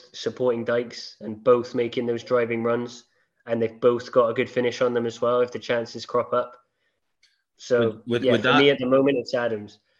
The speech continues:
Speaker 2: would, would that point, Ben, towards more of a long ball game, though? Because I think Christie and McGinn would then be feeding off what Dykes can produce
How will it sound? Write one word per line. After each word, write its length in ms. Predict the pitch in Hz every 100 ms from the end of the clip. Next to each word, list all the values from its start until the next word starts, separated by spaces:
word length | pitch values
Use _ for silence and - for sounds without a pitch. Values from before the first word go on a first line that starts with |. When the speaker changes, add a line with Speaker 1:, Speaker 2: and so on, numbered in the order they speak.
| _
Speaker 2:
would, 200 | 117 110 -
would 140 | 127
that 280 | 135 151 - _
point, 260 | - 131 117 _ -
Ben, 320 | 113 110 104
towards 560 | 110 104 104 101 - - _ _ _ _ _ _ _
more 200 | 113 110
of 60 | 107
a 40 | 104
long 300 | 110 110 107
ball 240 | 107 113
game, 300 | 123 113 104
though? 120 | 101
Because 680 | 95 95 107 98 95 - - _ _ _ -
I 60 | 101
think 260 | 120 107
Christie 360 | 117 110 - 107
and 120 | 104
McGinn 240 | 101 107 110
would 140 | 104
then 160 | 107 104
be 80 |
feeding 400 | 98 - 107 107
off 200 | 107 107 -
what 220 | 107 107 -
Dykes 260 | 107 104
can 180 | - 107
produce 640 | 107 98 113 117 - -